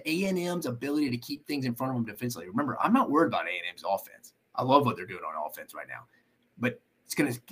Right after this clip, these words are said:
be about A and M keeping things in front of them defensively. Shannon Dawson, the new O C Miami we just talked about, came over from Houston. His offensive system's based on quick reads and getting the ball out quick. Think R P O, air raid type system.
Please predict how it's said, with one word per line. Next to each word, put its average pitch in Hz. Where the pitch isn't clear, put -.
be 170
about 170
A 147
and 151
M 135
keeping 147
things 127
in 104
front 120
of 120
them 123
defensively. 110
Shannon 185
Dawson, 117
the 110
new 139
O 165
C 151
Miami 123
we 110
just 117
talked 104
about, 95
came 123
over 143
from 143
Houston. 110
His 170
offensive 254
system's 220
based 170
on 151
quick 226
reads 143
and 127
getting 139
the 127
ball 120
out 113
quick. -
Think 185
R 185
P 170
O, 165
air 160
raid 117
type 104
system. -